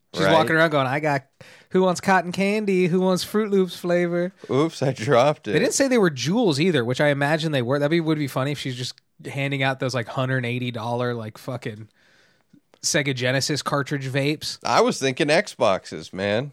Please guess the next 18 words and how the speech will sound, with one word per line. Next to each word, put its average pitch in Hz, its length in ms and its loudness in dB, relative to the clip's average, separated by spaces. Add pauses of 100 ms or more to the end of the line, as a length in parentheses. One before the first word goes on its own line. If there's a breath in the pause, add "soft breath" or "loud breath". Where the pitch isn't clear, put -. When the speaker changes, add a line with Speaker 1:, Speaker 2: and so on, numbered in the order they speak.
Speaker 2:
This 113 240 -4
just 127 220 -4
rich 110 500 0
booster 131 400 0
mom 143 280 2
has 120 180 -4
nothing 123 320 0
else 123 180 0
to 113 80 -10
do 107 240 0
but, 117 260 0
uh, 92 280 0 (300 soft breath)
hang 113 200 2
out 117 160 4
at 110 80 -2
the 92 100 -8
school 113 520 -4
and 87 360 -2